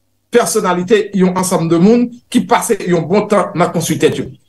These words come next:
M pa kwè Raoul Pascal Pierre-Louis ap fè sa paske li menm li konprann sitiyasyon difisil ki genyen nan batay pou l fòme tèt li, pou l al lekòl. Èske l te ka rantre nan bagay konsa? Èske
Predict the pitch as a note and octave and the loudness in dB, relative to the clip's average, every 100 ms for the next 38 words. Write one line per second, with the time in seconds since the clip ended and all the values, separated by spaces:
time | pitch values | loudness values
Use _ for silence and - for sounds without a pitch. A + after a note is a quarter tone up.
0 | _ - D3+ D#3 - B3 - D#3+ F3 E3 | _ -4 0 0 2 0 2 2 2 2
1 | D#3+ - D3+ C3+ D3+ C#3 C#3 C#3 C3+ F3 | 0 0 0 2 2 2 -2 -4 -2 -2
2 | F3+ A#3 D#3 - F#3 F3+ - D3 E3 D4 | 0 0 -2 0 0 0 0 2 4 6
3 | B3 C3+ B2+ - _ _ _ _ _ D#3 | 4 2 -4 -12 _ _ _ _ _ 0
4 | F3+ B3+ B3 A3+ G#3+ F#3 G3+ - G3 F3 | 2 2 2 2 0 0 -2 0 0 -2
5 | F3+ F3+ B3 G3+ F#3+ F3 E3 D3 C3 - | -2 0 0 0 0 2 4 2 -2 -8
6 | _ _ _ E3 F3+ F3 - E3 D#3+ D#3 | _ _ _ 0 2 2 0 0 0 -2
7 | C3+ D#3+ F3 F3+ F3+ G3 F3+ D#3+ D3+ F3 | 0 0 0 -2 -2 -4 -2 0 0 0
8 | F3 E3+ G#2+ - _ _ _ _ _ - | 2 0 0 -6 _ _ _ _ _ -2
9 | F#3 G#3+ A3 G#3+ F#3+ F3 F3 G#3+ E3 D3+ | 2 2 2 0 0 -2 0 0 2 0
10 | C3+ A2+ A#2+ - - _ _ _ _ _ | 0 -4 -6 -10 -10 _ _ _ _ _
11 | _ _ _ _ _ _ _ - A#3 - | _ _ _ _ _ _ _ -2 0 0
12 | - - A3+ | -6 0 4